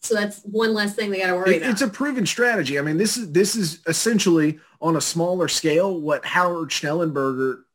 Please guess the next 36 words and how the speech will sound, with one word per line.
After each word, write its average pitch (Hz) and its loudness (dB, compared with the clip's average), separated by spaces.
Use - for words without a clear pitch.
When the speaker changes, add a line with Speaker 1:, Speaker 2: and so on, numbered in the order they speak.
Speaker 2:
did 160 4
at 139 -2
the 139 -4
University 143 -2
of 131 -4
Miami 131 0
when 131 -2
he 139 -2
got 135 0
there 139 -2
and 123 -8
took 151 -4
over 143 0
that 123 -4
fl-, - -12
that 135 -4
program 147 -2
back 127 -2
in, 151 -2
in 156 -2
the 139 -4
early 156 -2
Speaker 1:
Fellow 214 2
U 202 0
K 214 0
Speaker 2:
in, 208 0
Speaker 1:
alumni. 170 4
Speaker 2:
in - 6
the 156 2
early 143 2
eighties. 131 0
Yeah, 123 2
there's 123 -4
the 127 -10
Speaker 1:
<laughs> - -4
Speaker 2:
but, 160 -2